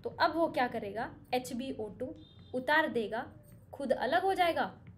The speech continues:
ऑक्सीजन को वहाँ पर उतार देगा। ये क्या कर रहा है, टैक्सी का काम कर रहा है। और एक ऑटो में कितने लोग बैठ सकते हैं, एक कार में कितने लोग बैठ सकते हैं, चार।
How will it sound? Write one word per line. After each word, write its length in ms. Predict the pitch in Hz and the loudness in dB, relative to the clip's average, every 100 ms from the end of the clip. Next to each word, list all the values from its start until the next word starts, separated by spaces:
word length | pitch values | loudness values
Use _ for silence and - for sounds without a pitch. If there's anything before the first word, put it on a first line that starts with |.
| 233 | -4
ऑक्सीजन 500 | 233 - 233 233 226 | -4 -2 -2 -2 -4
को 100 | 220 | -6
वहाँ 200 | 202 185 | -8 -6
पर 220 | 277 339 - - - | -6 -6 -12 -18 -16
उतार 260 | 226 196 190 | -10 -10 -10
देगा। 440 | - - - - - - - - - - - - - - 254 | -14 -16 -14 -16 -18 -20 -20 -20 -20 -20 -20 -20 -20 -10 -6
ये 80 | 269 | 0
क्या 220 | 330 349 | 4 4
कर 160 | 330 | 4
रहा 160 | 294 277 | 2 0
है, 200 | 269 311 - - - - | 0 -6 -8 -16 -4 0
टैक्सी 440 | 262 - - 262 | 0 0 -8 -4
का 160 | 247 214 | -2 -2
काम 320 | 202 202 202 | -4 -10 -10
कर 120 | 196 | -10
रहा 360 | - - - - | -12 -14 -14 -16
है। 260 | - - - - - - - - - - - - - - | -16 -18 -18 -18 -18 -18 -16 -16 -16 -18 -18 -18 -10 -4
और 80 | 226 | 0
एक 360 | - 320 330 - - - | 4 4 4 -6 -14 0
ऑटो 340 | 285 302 302 370 | 4 4 6 6
में 460 | 302 254 254 - - | 6 2 0 -8 -6
कितने 280 | 320 381 392 | 0 4 6
लोग 160 | 339 | 8
बैठ 220 | 254 247 - | 8 4 2
सकते 300 | 233 - 202 | -10 -8 -10
हैं, 420 | 190 - - - | -10 -14 -10 0
एक 180 | 262 269 | 2 10
कार 280 | 381 403 | 12 12
में 120 | 427 427 | 12 6
कितने 240 | 403 440 | 4 6
लोग 180 | 392 339 | 6 6
बैठ 220 | 262 247 | 4 2
सकते 280 | 226 - 202 | -8 -12 -12
हैं, 400 | 185 - - - | -12 -14 -18 -4
चार। 400 | 285 311 320 311 | 4 4 4 -2